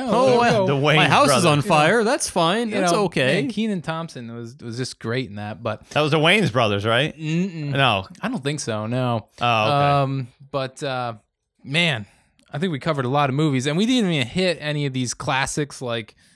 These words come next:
Speaker 1: It's a Wonderful Life
Speaker 3: It's a
Speaker 1: and
Speaker 3: Beautiful Life, Mike?
Speaker 1: Yeah, that's what I said before the podcast started. I'm sorry.
Speaker 3: We, we may have to revisit that, this then, uh, next, next holiday
Speaker 1: Why
Speaker 3: season.
Speaker 1: Brad has to call me
Speaker 3: <laughs>
Speaker 1: out
Speaker 3: Well,
Speaker 1: during the actual
Speaker 3: we'll,
Speaker 1: podcast,
Speaker 3: we'll,
Speaker 1: I don't
Speaker 3: we'll,
Speaker 1: know.
Speaker 3: we'll do this again, I think. This is a, this is a good idea.
Speaker 2: By the way, Die Hard was taking place,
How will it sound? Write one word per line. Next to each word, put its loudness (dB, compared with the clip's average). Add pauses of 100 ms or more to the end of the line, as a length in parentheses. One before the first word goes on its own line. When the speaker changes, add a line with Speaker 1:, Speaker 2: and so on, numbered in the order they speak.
(220)
Speaker 1:
It's -2
a 2
Wonderful -2
Life 0
Speaker 3:
It's 0
a 4
Speaker 1:
and 2
Speaker 3:
Beautiful 4
Life, 6
Mike? 0
Speaker 1:
Yeah, -2
that's 2
what 0
I 2
said 2
before 0
the -6
podcast -2
started. 2
I'm -2
sorry. 0
Speaker 3:
We, 2
we 2
may 6
have 4
to 0
revisit 2
that, 0
this -2
then, -2
uh, 2
next, -2
next -4
holiday 2
Speaker 1:
Why 2
Speaker 3:
season. -2
Speaker 1:
Brad 2
has 2
to -4
call 0
me 0
Speaker 3:
<laughs> -
Speaker 1:
out 0
Speaker 3:
Well, -2
Speaker 1:
during 2
the 0
actual -2
Speaker 3:
we'll, 0
Speaker 1:
podcast, -4
Speaker 3:
we'll, -4
Speaker 1:
I -4
don't -4
Speaker 3:
we'll, -2
Speaker 1:
know. -10
Speaker 3:
we'll -6
do -4
this -6
again, -4
I -6
think. -12
This -20
is -18
a, -10
this -18
is -20
a -18
good -16
idea. -14
Speaker 2:
By 2
the 0
way, 2
Die 0
Hard -2
was -2
taking -8
place, -6